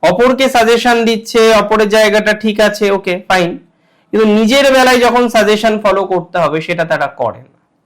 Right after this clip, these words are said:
বা অসুস্থ হলে দীর্ঘদিন শুয়ে থাকতে চায় না, বা দীর্ঘদিন রেস্ট নিতে চায় না,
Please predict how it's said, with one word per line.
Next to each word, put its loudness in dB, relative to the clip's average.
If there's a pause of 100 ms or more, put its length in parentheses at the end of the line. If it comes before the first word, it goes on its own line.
(400)
বা 2
অসুস্থ 0
হলে 4
দীর্ঘদিন 0
শুয়ে 0
থাকতে -2
চায় -14
না, -20
বা 0
দীর্ঘদিন -2
রেস্ট -2
নিতে -6
চায় -12
না, -20